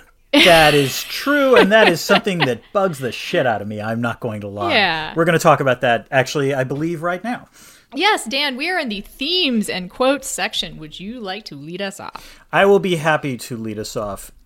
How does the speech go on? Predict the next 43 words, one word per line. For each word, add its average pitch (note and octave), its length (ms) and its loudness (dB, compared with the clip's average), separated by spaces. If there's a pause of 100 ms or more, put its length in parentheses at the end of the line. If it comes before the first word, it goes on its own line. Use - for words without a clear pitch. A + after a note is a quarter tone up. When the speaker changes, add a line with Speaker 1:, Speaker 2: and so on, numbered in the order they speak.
(540)
Speaker 1:
The D#3 320 0
first C4+ 340 0
theme, G#3+ 480 0
and E3+ 140 -2
again, F3 560 -2 (720)
this C#4 200 -2
ain't D4 200 4
subtle. A3+ 440 4
I G#3 120 6
mean, A#3+ 140 2
it's C4 140 2
a A#3 40 6
superhero C#3 600 4
movie, A#2+ 220 -2
to A2+ 80 -4
be A#2+ 100 -4
fair, G#2 440 0
so, A2+ 480 2
you D3+ 180 2
know, A#2 280 4 (100)
themes G3+ 280 4
are D#3 80 2
not C#3 300 2
necessarily A2 760 -2 (400)
all G#3+ 180 4
that F#3+ 160 6
subtle, E3+ 280 4
and D3 100 4
I'm D#3 60 0
not E3+ 180 2
gonna D#3+ 120 -2
belabor C3+ 420 2
it, B2+ 100 -2
but, C#3+ 240 -2
but F3 160 0
the F#3 120 0
obvious F3 360 4
theme C#3 280 -2
is B2 120 -2
broken A#2 420 -2
and G#2+ 160 -8
rebuilt G2+ 400 -10
families. G#2+ 640 -8